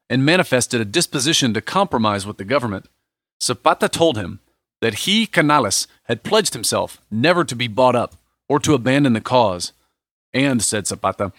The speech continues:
if you dare to do either whilst I am living, I will as surely kill you. Death shall be certain,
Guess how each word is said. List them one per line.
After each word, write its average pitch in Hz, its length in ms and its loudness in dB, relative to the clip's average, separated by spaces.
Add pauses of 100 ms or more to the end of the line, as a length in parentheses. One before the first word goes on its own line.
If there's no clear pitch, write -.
(220)
if 101 120 -8
you 147 140 -2
dare 147 240 4
to 185 80 4
do 160 180 0
either 123 420 0
whilst 123 340 0
I 147 100 0
am 143 100 2
living, 113 360 0 (280)
I 131 120 4
will 127 160 0
as 107 80 -2
surely 143 360 0
kill 131 280 -2
you. 82 180 -12 (840)
Death 190 300 4
shall 139 240 2
be 104 120 -4
certain, 185 480 -2